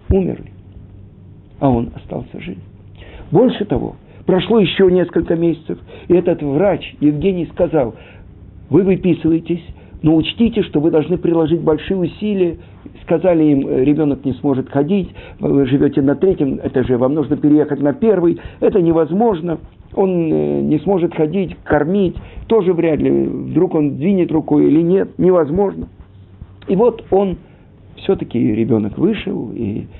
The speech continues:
это было уже три с половиной месяца, обычно обрезание делают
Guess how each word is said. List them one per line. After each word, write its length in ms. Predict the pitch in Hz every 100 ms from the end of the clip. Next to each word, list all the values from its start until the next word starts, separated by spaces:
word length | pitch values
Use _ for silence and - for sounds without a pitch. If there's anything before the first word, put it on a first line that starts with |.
| - -
это 200 | - 107
было 180 | 117
уже 220 | 110 104 113
три 200 | 127 123
с 60 |
половиной 460 | - 123 123 214 190
месяца, 420 | 180 151 - 120
обычно 360 | 123 143 127 113
обрезание 520 | 110 113 120 123 110
делают 400 | 117 113 107